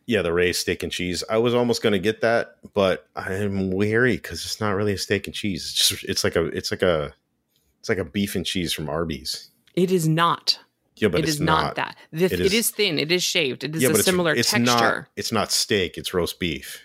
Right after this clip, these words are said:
Speaker 2: Yeah, yeah, yeah. It's similar
Speaker 1: It's a
Speaker 2: texture
Speaker 1: beef,
Speaker 2: to
Speaker 1: it's a
Speaker 2: Arby's,
Speaker 1: beef
Speaker 2: but the
Speaker 1: and
Speaker 2: flavor
Speaker 1: cheese.
Speaker 2: is way different. And
Speaker 1: Yeah,
Speaker 2: you know
Speaker 1: but it's a
Speaker 2: why?
Speaker 1: beef and cheese. Why?
Speaker 2: It's French onion dipped.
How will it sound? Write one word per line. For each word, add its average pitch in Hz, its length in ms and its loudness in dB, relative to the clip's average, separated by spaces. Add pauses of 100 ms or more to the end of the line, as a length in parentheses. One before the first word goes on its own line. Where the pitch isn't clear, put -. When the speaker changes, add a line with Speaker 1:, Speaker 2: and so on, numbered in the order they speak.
Speaker 2:
Yeah, 180 260 -2
yeah, 147 160 -2
yeah. - 240 -12
It's 165 180 -2
similar 226 320 2
Speaker 1:
It's - 80 2
a 196 40 -6
Speaker 2:
texture 208 100 4
Speaker 1:
beef, 208 80 4
Speaker 2:
to 160 60 2
Speaker 1:
it's - 120 -4
a 165 60 0
Speaker 2:
Arby's, 143 360 -2
Speaker 1:
beef 143 100 -6
Speaker 2:
but 143 60 -8
the 143 60 -4
Speaker 1:
and - 80 -8
Speaker 2:
flavor 165 360 2
Speaker 1:
cheese. 143 60 -2
Speaker 2:
is 143 80 -6
way 151 280 0
different. 170 460 0 (240)
And 151 80 2
Speaker 1:
Yeah, - 60 6
Speaker 2:
you - 40 4
know 151 120 0
Speaker 1:
but 143 80 -2
it's 143 80 0
a 151 40 2
Speaker 2:
why? 196 140 2
Speaker 1:
beef - 120 -8
and - 80 -12
cheese. - 440 -6
Why? 87 260 2
Speaker 2:
It's 165 220 -2
French 170 480 -2
onion 156 440 0
dipped. - 460 -6